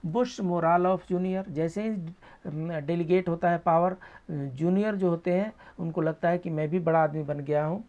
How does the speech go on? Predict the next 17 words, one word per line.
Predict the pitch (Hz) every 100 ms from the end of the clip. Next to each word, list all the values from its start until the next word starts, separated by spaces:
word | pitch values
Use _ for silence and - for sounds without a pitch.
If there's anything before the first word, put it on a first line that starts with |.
| _ _ -
छिपकली | 160 - 165 180
भी, | 170 170 127 - _ _ _ _ _ _ _ _ _ _ _ - - - - - _
छोड़िए | 151 143 139
उस | 131
एग्जांपल | 139 120 120 123 120
को। | 120 - - -
Boosts | 185 233 - 175
morale | 165 170 180 180
of | 185 175
the | 170 131
juniors, | 160 175 214 220 - _ _ _
motivates | 151 160 180 196 202 - _
subordinates, | - 151 147 160 175 226 - - _ _ _ _ _ _ -
leads | 151 196 196 -
to | 185 170 - - 120 -
better | 160 175 202
result, | 196 196 208 226